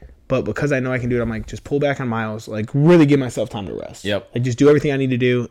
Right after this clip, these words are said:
Speaker 1: and then go out race day and get the shit done. But I'm also gonna take a page out of Lowe's book, and I'm taking
Speaker 2: <laughs>
Speaker 1: Advil before that race.
Speaker 2: There you go.
Speaker 1: It's like, what, what's it gonna hurt at that point? I'll
Speaker 2: Yeah.
Speaker 1: hurt the next day. I'll hurt whenever I gotta hurt.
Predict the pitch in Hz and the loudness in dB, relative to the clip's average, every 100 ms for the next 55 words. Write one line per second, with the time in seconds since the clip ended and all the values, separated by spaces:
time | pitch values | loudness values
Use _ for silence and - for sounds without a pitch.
0 | - 113 110 104 110 101 90 107 - 127 | -6 -4 -2 -2 -2 -4 -4 -6 -4 -4
1 | 123 - _ - _ - 113 117 113 - | -4 -8 _ -20 _ -6 -2 -2 -2 -4
2 | 110 113 120 139 - _ _ _ _ _ | -4 -4 -6 -8 -12 _ _ _ _ _
3 | _ _ _ _ 120 117 120 - 117 110 | _ _ _ _ -8 -4 -4 -4 -6 -6
4 | 107 110 - _ _ _ _ - 127 117 | -6 -6 -8 _ _ _ _ -8 -4 -2
5 | 117 95 92 127 131 151 139 117 - 185 | -4 -6 -4 -4 -2 -2 0 0 0 2
6 | 120 110 101 110 107 104 113 101 52 87 | 2 0 -2 -4 -6 -6 -8 -8 -10 -10
7 | - - - - - - - 101 - - | -12 -16 -18 -10 -6 -6 -2 -2 -4 0
8 | 196 214 262 220 214 160 117 98 123 120 | 2 4 4 2 -2 -4 -4 -6 -6 -4
9 | 123 139 135 143 - - 165 175 180 175 | -4 -4 -8 -10 -14 -2 0 0 0 -2
10 | - _ - 127 131 156 151 - 151 147 | -6 _ -8 -4 -2 -2 -2 0 2 4
11 | 160 160 147 131 _ - 139 165 160 156 | 2 0 -4 -4 _ -8 -2 0 0 2
12 | 143 143 135 123 131 151 | 2 0 -2 -2 -4 -4